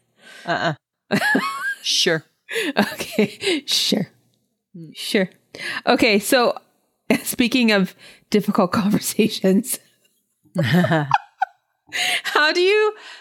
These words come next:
Speaker 2: successfully finish a conversation when you're over it, but the other person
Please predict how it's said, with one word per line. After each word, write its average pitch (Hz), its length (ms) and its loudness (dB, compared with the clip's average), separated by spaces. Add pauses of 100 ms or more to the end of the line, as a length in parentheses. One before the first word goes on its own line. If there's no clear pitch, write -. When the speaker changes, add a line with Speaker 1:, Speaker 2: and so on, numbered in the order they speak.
(160)
Speaker 2:
successfully 240 840 0
finish 233 420 0
a 233 60 2
conversation 196 1400 0 (800)
when 226 280 4
you're 220 400 4
over 202 440 4
it, 156 420 0
but 196 160 2
the 190 140 0
other 196 220 2
person 180 640 -2